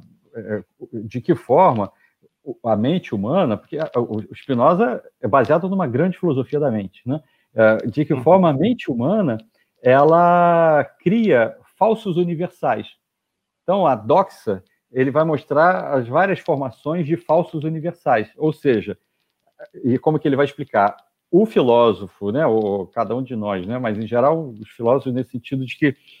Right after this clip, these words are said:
Speaker 1: eles acabam sendo influenciadores, né, os influencers da história, né? <laughs> É, o, o, os filósofos, eles se afetam mais por uma coisa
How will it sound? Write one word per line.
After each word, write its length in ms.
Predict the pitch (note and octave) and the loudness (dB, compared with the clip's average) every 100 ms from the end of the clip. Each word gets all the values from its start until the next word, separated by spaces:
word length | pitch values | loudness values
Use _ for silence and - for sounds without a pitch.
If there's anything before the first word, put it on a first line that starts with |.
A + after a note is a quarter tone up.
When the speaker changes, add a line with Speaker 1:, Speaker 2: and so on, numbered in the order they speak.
| _ - _ - | _ -20 _ 0
Speaker 1:
eles 260 | A#2+ B2+ | 2 4
acabam 320 | A#2 C3+ F3+ | 4 4 0
sendo 220 | - C#3+ C#3+ | 2 2 2
influenciadores, 800 | C3 C#3+ - C#3+ A#2 A#2 A2 G#2+ | 2 2 2 2 4 4 2 -2
né, 180 | C#3 - _ - | -4 -8 _ -10
os 140 | A2+ | -6
influencers 680 | D3 - C#3+ D3+ D3 C#3+ - | -6 0 2 2 0 -4 -4
da 320 | A#2 A2+ A#2 | -10 -4 0
história, 480 | B2 - A#2+ G#2+ G#2+ | 0 0 2 2 2
né? 140 | C3 D#3 _ _ _ - _ | -4 -8 _ _ _ -20 _
<laughs> 640 | - F3 - - - E3 | 0 2 0 -10 -20 -16
É, 340 | D#3+ D3 C#3 C#3+ | 0 4 6 4
o, 120 | F3 | 2
o, 480 | F3 F#3 F3+ - F3 | 2 0 -2 -2 0
os 100 | F#3+ | 0
filósofos, 600 | - G#3 D3 B2 - A2+ | -2 0 2 2 -2 -12
eles 960 | C#3 D#3 E3+ E3+ D#3+ D#3 C#3 A2 - _ _ _ _ | -4 0 0 2 2 2 0 -4 -8 _ _ _ _
se 160 | - | 0
afetam 500 | D#3+ - A3 B3 G3+ | 0 2 0 0 -2
mais 240 | C#3+ D3+ C#3+ | -2 -4 -6
por 180 | - A#2+ | -10 -12
uma 140 | A2+ | -12
coisa 520 | - D#3+ G#3+ C#3 G#2 | -10 -10 -8 -10 -14